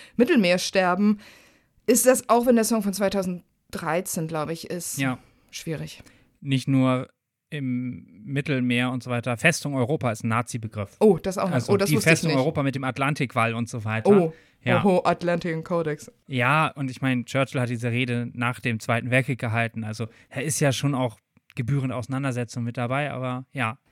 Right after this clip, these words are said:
Speaker 1: Ja.
Speaker 2: Ähm.
Speaker 1: Ja, und natürlich kann man auch immer über diese Abendlandkultisierung kann man halt auch sehr, sehr viel nochmal
Speaker 2: Ja.
Speaker 1: kritisch sehen, so, ne? Ja.
Speaker 2: Alright. Wirfst du mir nochmal einen zu?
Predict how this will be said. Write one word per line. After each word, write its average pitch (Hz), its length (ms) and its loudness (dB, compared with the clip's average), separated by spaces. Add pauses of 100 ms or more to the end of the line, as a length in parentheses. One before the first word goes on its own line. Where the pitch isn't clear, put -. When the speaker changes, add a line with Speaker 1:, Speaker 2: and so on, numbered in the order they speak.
Speaker 1:
Ja. 156 220 -2
Speaker 2:
Ähm. 147 100 -10
Speaker 1:
Ja, 196 300 6
und 190 220 0
natürlich 185 380 -2
kann 185 140 -2
man 190 140 0
auch 160 100 -2
immer 175 160 0
über 175 120 -2
diese 165 320 -4 (280)
Abendlandkultisierung 165 1700 0 (120)
kann 160 160 -6
man 160 220 -2
halt 156 100 -6
auch 160 120 -4
sehr, 147 260 -2
sehr 143 180 -2
viel 139 340 -2
nochmal 131 580 -2 (400)
Speaker 2:
Ja. 127 120 0
Speaker 1:
kritisch 151 320 0
sehen, 151 520 4
so, 143 260 -2
ne? 165 400 0
Ja. 139 160 -6 (640)
Speaker 2:
Alright. 151 540 0 (600)
Wirfst 165 280 -2
du 185 40 -2
mir 147 120 0
nochmal 123 240 -2
einen 113 120 -4
zu? 110 260 -6